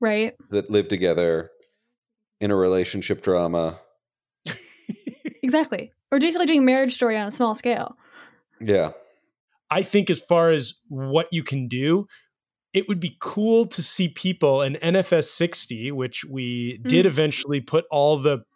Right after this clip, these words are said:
Speaker 3: all the videos people submitted to that are up on No Film School. A lot of people found ways to do cool, not, like, in their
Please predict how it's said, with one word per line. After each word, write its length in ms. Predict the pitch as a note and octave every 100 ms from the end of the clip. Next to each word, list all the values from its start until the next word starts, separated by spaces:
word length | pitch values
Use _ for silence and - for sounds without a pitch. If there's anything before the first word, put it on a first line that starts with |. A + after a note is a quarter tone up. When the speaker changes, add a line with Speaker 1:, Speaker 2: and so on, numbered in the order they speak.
| _ _
Speaker 3:
all 240 | D#3 F3 G#3+
the 80 |
videos 400 | F#3 F3+ E3+ D3+
people 240 | - D3+ D3
submitted 420 | - B2+ C3 C3
to 80 | A#2
that 200 | B2 A#2
are 100 | A2+
up 180 | E3 E3
on 100 | C#3+
No 100 | C3
Film 240 | B2 C3 A#2
School. 320 | - A2 G2+ - - -
A 60 | D#3+
lot 220 | D#3+ G#3
of 100 | C#4+
people 300 | C#4+ G3+ A#3
found 380 | - E3 F#3+ E3+
ways 300 | C#3+ D3 C#3
to 100 | D3
do 260 | A#2+ B2 A#2+
cool, 500 | - - D3+ D3 C#3 -
not, 440 | C3 B2+ C3+ C#3 - _ _ _ -
like, 200 | D3+ - _ _ -
in 220 | G3 A3+
their 380 | G#3+ F#3 E3+ D#3+